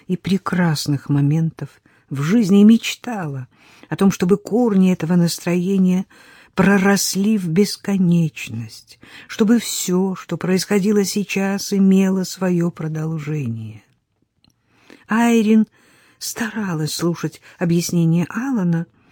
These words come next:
а сама не могла привести в порядок ни мысли, ни чувства.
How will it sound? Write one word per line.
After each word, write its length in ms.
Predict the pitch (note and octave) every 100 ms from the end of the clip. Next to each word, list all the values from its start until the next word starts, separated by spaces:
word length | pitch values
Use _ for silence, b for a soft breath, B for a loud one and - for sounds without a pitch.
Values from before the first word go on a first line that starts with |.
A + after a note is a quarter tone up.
| B B
а 60 | F3
сама 240 | - A3+
не 100 | A3+
могла 300 | G#3+ G#3+ G#3+
привести 480 | - G#3 G3+ - -
в 100 | -
порядок 460 | G3 G#3+ G#3+ G#3+ A3+
ни 180 | C#4
мысли, 540 | D4+ B3+ A3 - - F3 b b
ни 240 | G#3+ C#4
чувства. 600 | D4 - A3 - - G3